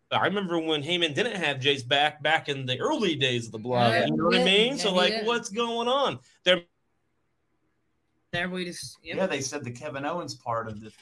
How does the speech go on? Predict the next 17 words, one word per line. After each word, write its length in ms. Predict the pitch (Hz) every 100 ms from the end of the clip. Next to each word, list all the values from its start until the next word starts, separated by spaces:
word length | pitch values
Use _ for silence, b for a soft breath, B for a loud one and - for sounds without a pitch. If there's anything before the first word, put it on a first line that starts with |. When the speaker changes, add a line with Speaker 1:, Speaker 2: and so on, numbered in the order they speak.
| 156
Speaker 2:
Yeah. 320 | 170 190 220 220
Speaker 3:
storyline 320 | 123 117 120
they 120 | 113
pushed 280 | 104 127 -
back. 300 | 127 143 -
Speaker 2:
Uh-huh. 220 | - 113 - 104 _ _
Speaker 3:
His 80 | _ _
popularity. 560 | 120 110 110 143 98 - _ _ _ _ _ _ _
Get 140 | 135 131
some 140 | 151
more 100 | 170
merch 320 | 180 226 214
out 160 | 196 185
there. 360 | 185 180 180
Speaker 2:
There 180 | 175 151
you 120 | 165 180
go. 240 | 208